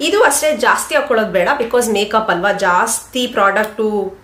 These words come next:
ಜಾಸ್ತಿ layer ಥರ ಆದ್ರೂ ಚೆನ್ನಾಗಿರಲ್ಲ. ಆ, ತುಂಬ face ಒಳ್ಳೆ, ತುಂಬ ಏನೋ paint ಬರ್ದಿರೋ ಕಾಣುತ್ತೆ. ನೋಡಿ, ಇಷ್ಟೇ ಇಷ್ಟು,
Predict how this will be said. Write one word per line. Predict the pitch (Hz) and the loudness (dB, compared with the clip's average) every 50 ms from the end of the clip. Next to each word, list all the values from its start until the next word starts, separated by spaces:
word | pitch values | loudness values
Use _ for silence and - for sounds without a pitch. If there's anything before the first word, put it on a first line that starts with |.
| - | -8
ಜಾಸ್ತಿ | 190 202 226 233 233 - 226 | -4 0 0 0 0 -2 -6
layer | 214 190 185 185 185 190 202 202 202 - | -4 -2 0 2 2 4 2 2 2 0
ಥರ | 196 190 185 | 0 0 2
ಆದ್ರೂ | 180 180 180 190 185 180 208 226 | 0 0 0 0 0 2 4 2
ಚೆನ್ನಾಗಿರಲ್ಲ. | 226 226 220 180 175 180 185 180 180 165 160 151 143 180 233 233 - - - - - - - - | 2 2 0 0 0 0 0 -2 -2 -4 -4 -2 0 0 0 0 -4 -10 -18 -20 -20 -20 -12 -6
ಆ, | 185 185 | -4 -4
ತುಂಬ | 170 - 226 196 196 202 202 214 220 220 214 220 214 | -4 -4 -6 -8 -8 -6 -4 -4 -2 0 2 2 0
face | 196 - - 196 196 214 214 - 220 | 0 -2 -2 -2 -2 -2 -2 -2 -2
ಒಳ್ಳೆ, | 202 196 190 190 196 202 | -2 -2 0 0 0 0
ತುಂಬ | - - 190 190 196 196 | -2 -4 -8 -6 -2 0
ಏನೋ | 202 190 190 196 196 | 2 2 2 2 0
paint | 196 - 180 180 196 185 180 | 0 -2 -4 -4 -4 -4 -2
ಬರ್ದಿರೋ | 170 175 170 175 - 175 170 170 | -2 -2 -2 -2 -2 -4 -2 -2
ಕಾಣುತ್ತೆ. | - 170 - 147 - - - - - - - - - - | -4 -4 -6 -4 -2 -2 -2 -2 -4 -6 -10 -14 -10 -6
ನೋಡಿ, | 208 190 240 | -6 -4 -4
ಇಷ್ಟೇ | 220 185 - - - - 233 | -4 -6 -8 -4 0 2 4
ಇಷ್ಟು, | 226 226 220 - - - - 226 220 220 - | 4 4 2 -2 -6 -2 0 0 0 0 -2